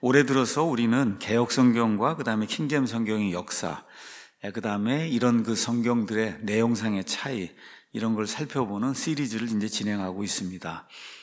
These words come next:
지금까지 열세 번에 걸쳐서 시리즈를 이제, 아, 강해를 이제 했는데, 예, 그 강해를 통해서 몇 가지 우리가 알게 된 게 있어요. 첫 번째, 킹제임 성경과 그다음에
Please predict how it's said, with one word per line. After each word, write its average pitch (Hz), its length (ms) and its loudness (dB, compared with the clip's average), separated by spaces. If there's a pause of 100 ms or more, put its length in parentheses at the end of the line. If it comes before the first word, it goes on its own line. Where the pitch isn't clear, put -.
(140)
지금까지 117 560 0
열세 120 420 4
번에 120 240 2
걸쳐서 104 760 -4
시리즈를 123 600 0
이제, 101 280 -2 (500)
아, 98 240 -6
강해를 107 500 -2
이제 104 180 -4
했는데, 101 560 -4 (600)
예, 98 240 -8
그 117 140 -6
강해를 117 440 -2
통해서 117 500 -2
몇 117 280 -4
가지 107 260 -2
우리가 107 320 -6
알게 117 240 -2
된 113 160 0
게 101 100 -6
있어요. 107 440 -6
첫 110 180 -10
번째, 107 400 -4 (380)
킹제임 147 400 2
성경과 107 840 -2 (140)
그다음에 104 520 -6